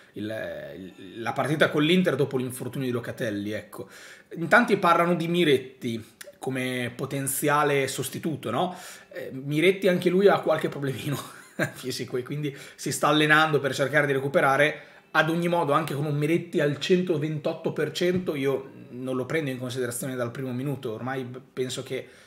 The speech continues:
che sia chiaro quello che, che, che è il, l'idea su certi ragazzi che non vogliono essere buttati, non i ragazzi, eh,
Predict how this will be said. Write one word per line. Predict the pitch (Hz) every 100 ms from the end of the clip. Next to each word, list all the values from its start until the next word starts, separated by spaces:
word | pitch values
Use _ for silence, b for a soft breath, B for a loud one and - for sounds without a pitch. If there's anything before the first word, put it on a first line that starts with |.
| B
che | -
sia | 143 - 143
chiaro | - 160 143 143 131
quello | 139 135 123
che, | 131 117 B B B
che, | 110
che | 104 143
è | 135 139
il, | - 131 127
l'idea | 139 139 135 151 139 127 120
su | - 127 117 -
certi | - 139 131 127
ragazzi | 127 151 143 139
che | 117 117 - _ 180
non | 147 165 180
vogliono | 170 160 165 156
essere | 147 151
buttati, | 143 147 - 147 139 143
non | 127 127
i | 117
ragazzi, | 113 117 107 -
eh, | 123